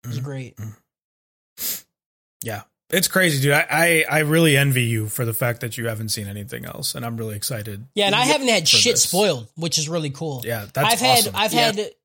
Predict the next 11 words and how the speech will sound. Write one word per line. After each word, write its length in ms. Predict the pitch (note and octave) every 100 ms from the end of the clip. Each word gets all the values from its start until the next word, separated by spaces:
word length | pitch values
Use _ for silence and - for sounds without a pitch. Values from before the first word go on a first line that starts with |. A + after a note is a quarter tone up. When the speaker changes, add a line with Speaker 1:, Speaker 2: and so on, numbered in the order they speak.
| _ _
Speaker 1:
I've 180 | G3+ F#3
seen 440 | - - C#4 C#4 - _ F3 -
a 120 | F#3+
single 580 | - - A#3+ B3+ B3+ A#3
image 440 | G3+ F#3 D3+ C3 -
of, 140 | F3 E3
like, 220 | E3 D3+
what 180 | E3 E3
Aaron 380 | D#3+ E3+ E3 D3+
looks 220 | C#3+ -
like, 340 | C#3+ C3+ -